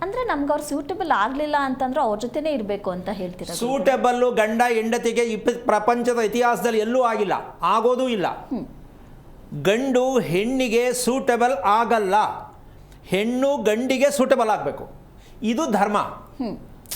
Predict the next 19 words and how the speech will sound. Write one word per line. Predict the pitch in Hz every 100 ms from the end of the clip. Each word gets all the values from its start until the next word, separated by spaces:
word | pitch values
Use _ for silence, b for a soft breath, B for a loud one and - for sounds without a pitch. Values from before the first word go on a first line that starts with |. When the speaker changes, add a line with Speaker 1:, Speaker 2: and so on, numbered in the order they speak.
| -
Speaker 2:
ಅಂದ್ರೆ | 170 208 247
ಬೇರೆ | 170 196 208
ಬೇರೆ | 220 208
ವಿಚಾರಗಳಲ್ಲಿ | 196 196 190 190 190 202
ನಾನು | 175 160
ಹೇಳಕ್ | 175 151
ಇಷ್ಟಪಡಲ್ಲ. | - 160 139 113 120
Speaker 1:
ಹಾ | 214 254 247
ಗುರುಗಳೇ. | 175 120 - -
Speaker 2:
ಯಾಕೆ | 175 202 233 151
ಹೆಣ್ಣೇ | 180 220 247 277
ಇದಕ್ಕೆಲ್ಲ | 262 214 220 208 226 247
ನಾವು | 226 220
ಅಡ್ಜಸ್ಟ್ | 170 160 208 214
ಆಗಬೇಕಾ? | 196 196 165 185 170
Speaker 1:
ಹ್ಮ್. | 110 - 226 - B B -
Speaker 2:
ಅಮ್ಮ, | 170 208 180 - 151
ಆ | 147
ಪದ | 147 147